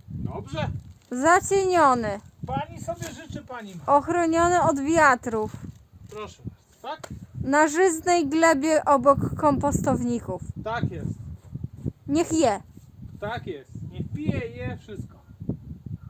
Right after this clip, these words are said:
Speaker 1: Deszcz na to kawał nie będzie,
Speaker 2: Nie
Speaker 1: bo
Speaker 2: będzie, bo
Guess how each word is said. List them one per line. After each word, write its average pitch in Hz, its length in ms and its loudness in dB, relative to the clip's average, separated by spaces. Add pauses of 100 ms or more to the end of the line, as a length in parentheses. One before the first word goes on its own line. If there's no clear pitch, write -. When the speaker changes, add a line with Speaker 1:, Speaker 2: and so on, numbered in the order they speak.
(720)
Speaker 1:
Deszcz - 280 -14
na 233 160 -16
to 233 140 -2
kawał 220 320 -12
nie 214 120 -6
będzie, 262 140 0
Speaker 2:
Nie 320 120 0
Speaker 1:
bo 311 60 -2
Speaker 2:
będzie, 302 380 4
bo 254 300 2